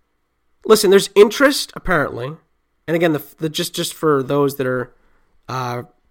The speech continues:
like me, needed to look it up before the <laughs> show, the trade deadline is February sixth. So there's some time to figure this out. However,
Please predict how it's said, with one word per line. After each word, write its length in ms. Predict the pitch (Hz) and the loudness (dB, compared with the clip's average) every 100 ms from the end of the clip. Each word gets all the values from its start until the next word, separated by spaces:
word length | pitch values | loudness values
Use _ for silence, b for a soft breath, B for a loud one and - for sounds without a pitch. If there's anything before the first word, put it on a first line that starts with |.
| _ _ _ | _ _ _
like 240 | 139 139 143 | -4 -2 -2
me, 140 | 147 | -2
needed 220 | 139 135 | -2 -4
to 80 | 131 | -4
look 180 | 131 131 | -4 -4
it 60 | |
up 120 | 139 - | -4 -6
before 260 | - 143 | -6 -4
the 60 | 127 | -2
<laughs> 0 | |
show, 520 | - 190 - 147 120 b b b b | -2 2 2 2 -2 b b b b
the 80 | - | -6
trade 280 | - 247 214 | 2 2 6
deadline 400 | 226 202 185 170 | 6 6 4 4
is 140 | 151 | 2
February 540 | 180 165 151 143 127 | -2 0 2 4 2
sixth. 480 | 117 - 120 - - | -2 -6 -8 -10 -16
So 100 | - | -2
there's 160 | 190 202 | 0 2
some 140 | 247 | -2
time 420 | - - 262 254 | -4 -4 0 2
to 60 | 233 | 0
figure 380 | - 190 175 165 | -2 -2 2 2
this 240 | 143 - | 2 -2
out. 280 | - - - _ _ _ _ _ _ _ _ | -10 -14 -20 _ _ _ _ _ _ _ _
However, 800 | - 196 220 269 143 113 120 143 | -2 4 6 6 4 -4 -6 -16